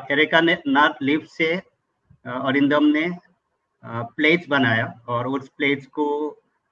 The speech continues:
not only in India, uh, Indian cities, but also international market में export किया। और ये एक छोटा area में नहीं किया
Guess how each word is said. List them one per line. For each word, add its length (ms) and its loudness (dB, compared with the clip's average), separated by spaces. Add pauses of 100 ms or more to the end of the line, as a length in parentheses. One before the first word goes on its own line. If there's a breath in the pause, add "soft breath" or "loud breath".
not 120 -2
only 340 0
in 120 2
India, 280 -4 (320)
uh, 100 -10 (120)
Indian 280 4
cities, 300 -4 (140)
but 160 -6
also 460 -6 (100)
international 580 -4
market 340 -6 (100)
में 120 -6
export 420 -4
किया। 280 -8 (720)
और 500 4
ये 140 -2
एक 220 0
छोटा 260 0
area 260 2
में 120 2
नहीं 240 0
किया 300 -6